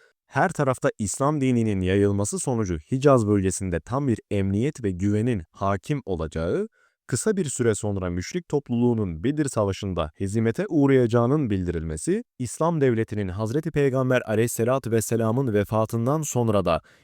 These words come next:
hilafetle devam edeceğinin haber verilmesi gibi tarih tarafından hepsinin olduğu gibi ortaya çıktıkları tasdik edilen gaybi haberler vardır.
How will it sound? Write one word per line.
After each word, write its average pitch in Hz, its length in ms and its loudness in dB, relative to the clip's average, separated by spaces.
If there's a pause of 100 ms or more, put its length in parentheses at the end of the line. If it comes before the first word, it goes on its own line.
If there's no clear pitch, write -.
(140)
hilafetle 123 640 0
devam 113 340 0
edeceğinin 117 500 -2
haber 104 420 2
verilmesi 95 480 0
gibi 80 320 -4
tarih 104 320 0
tarafından 110 600 -2
hepsinin 123 560 -4
olduğu 113 360 2
gibi 107 240 2
ortaya 113 420 -2
çıktıkları 104 600 -6
tasdik 95 500 -6
edilen 143 420 -2
gaybi 120 400 2
haberler 113 520 2
vardır. 80 460 -4